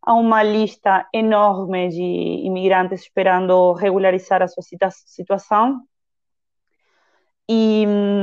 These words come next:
e pronto, o governo acho que, que faz o que pode, não é? É,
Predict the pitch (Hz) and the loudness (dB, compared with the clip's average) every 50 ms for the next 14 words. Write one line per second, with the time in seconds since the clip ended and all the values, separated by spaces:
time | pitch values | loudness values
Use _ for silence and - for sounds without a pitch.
0 | 196 202 196 196 - - _ _ _ _ _ _ _ _ _ _ _ _ - 233 | -2 -2 -4 -6 -8 -12 _ _ _ _ _ _ _ _ _ _ _ _ -8 -8
1 | 208 - 196 185 175 - 190 190 190 185 196 196 208 214 214 202 - - - 220 | -4 -2 -2 -2 -2 0 2 2 4 4 4 2 2 0 -2 -2 -4 -2 0 0
2 | 208 - - _ _ - 220 208 196 190 185 - - 196 196 - - 240 226 - | 0 0 -4 _ _ 0 2 2 2 2 0 0 -2 -2 -2 0 2 2 2 4
3 | - 202 190 185 185 185 185 180 175 175 165 165 165 175 190 202 - _ _ _ | 4 4 4 4 4 4 2 -2 -4 -4 -4 -4 -4 -6 -6 -10 -14 _ _ _
4 | - - 185 175 170 170 165 165 165 165 165 160 160 160 165 | -10 -6 -4 -2 -2 -2 -2 -2 -2 -4 -4 -4 -6 -6 -8